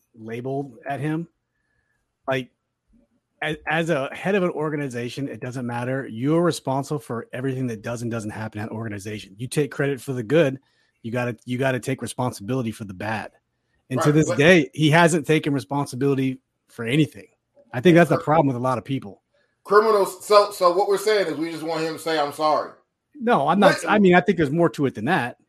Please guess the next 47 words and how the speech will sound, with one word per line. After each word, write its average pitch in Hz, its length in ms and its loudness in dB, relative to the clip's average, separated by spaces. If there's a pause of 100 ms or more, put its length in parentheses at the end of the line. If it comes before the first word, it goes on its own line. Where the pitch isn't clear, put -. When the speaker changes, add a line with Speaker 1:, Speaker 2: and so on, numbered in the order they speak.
(160)
Speaker 2:
What, 214 300 2
what 240 180 6
else, 233 200 6
what 214 240 2
else 247 140 -2
there 240 200 2
is - 80 -4
there, 180 140 2
though? 117 280 -4 (300)
After 262 260 4
he 240 60 -2
says, 240 240 2
"I'm 220 100 2
sorry," 226 380 4
then 190 160 0
what 190 100 0
do 185 80 -8
you 175 60 -10
want? 175 260 -2
He 151 80 -8
paid 175 320 -2
Speaker 1:
I 147 60 -2
mean, 165 120 2
he's 214 140 2
already, - 0 -
Speaker 2:
ten 214 60 2
million 208 260 6
dollars. - 120 -4
Speaker 1:
he's 208 200 -4
already, 233 320 0
Speaker 2:
He's 175 140 -2
in 165 100 -6
a 156 60 -8
Speaker 1:
we've 185 160 -2
already 214 200 2
Speaker 2:
pseudo - 120 -6
Speaker 1:
seen 233 200 0
Speaker 2:
suspension. 151 380 -10
Speaker 1:
half-hearted 165 540 0
apology. 151 440 -2
Well, 127 140 -8
through 123 220 -8
writing 117 340 -6
anyways. 101 440 -14
We 120 80 -12
haven't 107 200 -14 (140)
Speaker 2:
No. - 80 -16